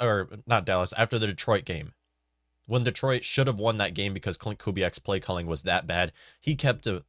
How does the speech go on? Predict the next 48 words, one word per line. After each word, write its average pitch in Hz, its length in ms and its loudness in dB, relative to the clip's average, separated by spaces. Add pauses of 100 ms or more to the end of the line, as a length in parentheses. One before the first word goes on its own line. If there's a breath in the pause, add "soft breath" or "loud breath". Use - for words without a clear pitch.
(140)
the 92 220 6
Detroit 92 480 2
Lions 95 300 2
really 92 260 2
in 101 80 0
the 101 60 0
game 110 240 2 (200 loud breath)
against 104 280 -2
the 95 60 -4
Carolina 90 360 2
Panthers 87 340 -2
as 90 60 -2
well. 95 160 2
I 104 80 2
said, 139 200 -2
"This 202 180 -2
is 196 60 -10
gonna 196 200 -2
be 175 80 0
a 160 80 0
turning 123 300 -2
point." - 220 -10 (500 soft breath)
Clint 208 200 0
Kubiak 160 440 2 (260)
should 143 160 2
have 104 120 4
learned 98 180 2
his 82 140 -4
lesson 82 360 -2
after 90 280 -2
two 101 200 -4
weeks 87 240 -2
of 90 80 -4
bad 82 240 0
play 82 200 -4
calling 85 320 -4
where 82 120 -2
he's 82 200 -4
running 92 260 2
these 85 140 -4
screen 90 280 -4
passes. 87 440 -2 (320 loud breath)
Should 190 160 -2
have 165 80 2
learned 127 180 4
his 87 80 -2
lesson, 92 300 0
right? 98 200 0